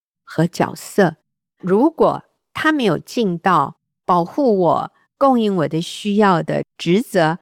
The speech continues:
那我怎么办？你放心，上帝有办法。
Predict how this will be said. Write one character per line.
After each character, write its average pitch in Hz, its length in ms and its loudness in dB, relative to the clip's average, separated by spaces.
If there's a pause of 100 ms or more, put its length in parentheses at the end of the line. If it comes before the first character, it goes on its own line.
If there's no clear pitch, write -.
(140)
那 277 160 0
我 190 180 4
怎 180 120 -4
么 147 180 -2
办？ 156 320 0 (240)
你 143 120 -4
放 175 240 0
心， 175 460 -2 (420)
上 190 360 0
帝 165 360 -4
有 151 140 -2
办 160 260 0
法。 - 340 -10